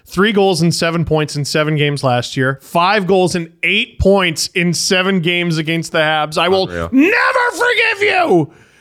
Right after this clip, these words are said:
Speaker 1: And then, yeah, he was a little ho-hum before that, but still largely a good contributor. Four goals in five game, or sorry, rather, four points in five games,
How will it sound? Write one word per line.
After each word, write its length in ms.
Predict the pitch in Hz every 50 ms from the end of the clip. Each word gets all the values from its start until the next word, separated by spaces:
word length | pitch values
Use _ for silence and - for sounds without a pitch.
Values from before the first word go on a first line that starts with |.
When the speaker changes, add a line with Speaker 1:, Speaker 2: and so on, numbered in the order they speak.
| _ _ _ _
Speaker 1:
And 220 | 170 180 190 196
then, 400 | 196 190 190 190 190 190 190 190 -
yeah, 340 | 254 240 226 208 196 196 196
he 120 | 208 208
was 160 | 196 190 175
a 60 | 254
little 800 | 302 381 370 349 370 349 339 320 311 302 254 226 214 202 190 180
ho-hum 760 | 147 - - 180 175 170 160 147 - 156 160 156 151 147 143
before 360 | 139 135 - - 165 147 139 131
that, 220 | 131 123 120 110
but 140 | - 147 -
still 400 | - - - 196 185 175 160 156
largely 800 | 151 147 143 147 147 143 143 - - 139 135 131 123 123 117 - _ _ _ _ _ -
a 100 | 170 156
good 200 | 131 143 135 127
contributor. 600 | - 143 127 - - 131 127 131 123 123 120 120 117
Four 280 | - - 131 120 117
goals 260 | 110 113 110 110 104 104
in 120 | 101 101
five 420 | - - 151 147 139 139 139 131
game, 320 | 135 143 139 135 135 135 143 -
or 100 | 170 147
sorry, 240 | - 147 135 117
rather, 320 | 113 120 117 113 117 117 -
four 260 | - - 151 143 127
points 380 | - - 139 139 135 131 - 143
in 80 | 139
five 340 | 127 - 139 135 135 131 131
games, 400 | 135 135 127 131 127 127 123